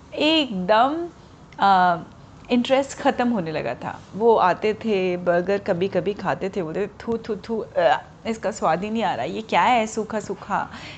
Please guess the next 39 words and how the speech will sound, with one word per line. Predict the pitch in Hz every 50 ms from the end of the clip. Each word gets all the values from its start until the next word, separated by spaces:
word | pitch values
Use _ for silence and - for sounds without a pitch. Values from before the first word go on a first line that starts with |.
| - -
ये | 208 196
क्या | - - 196 196
है, | 220 247 254 240 214
इसमें | 214 220 - 226 226
कोई | 226 233 247
स्वाद | 247 - - 185 170 165 170
ही | 220 233
नहीं | 226 226 220 214
है, | 190 - - -
ओहो | 220 226 208 202 208 220 247 254 247
अंकल, | 220 185 190 - - 240 233
इसमें | 233 - - 214
तो | - 240 208 165
नमक | 165 175 202
भी | 220 220 247
नहीं | 233 233 226 226 233
है।" | 226 214 165 - - - - - - - - - - - - - -
जहाँ | 202 240 262 285 285 294
सिंह | 294 - 330 339 359
साहब | - - 294 277 262
की | 262 294 285
चिंताएं | 269 277 247 240 247 247 233 254 262 240
बढ़ | 240 220 196
रही | 214 226 233 208 202 202
थीं, | - 240 247 330 - - - - - -
वहीं | 208 254 285 302 311
हमारा | 311 269 233 226 240 277
बर्गर | 254 214 190 185 190 190 254 269
किंग | 269 - 214 220 240
कहीं | 254 - 277 277 302 330
ना | 320 302
कहीं | 302 277 269 277
मन | 254 226 196 185
में | 196 220 254 226
बड़ा | 214 214 247
खुश | 269 - - 247 240 - -
हो | 165 156
रहा | - 165 165 147
था। | - - 147 -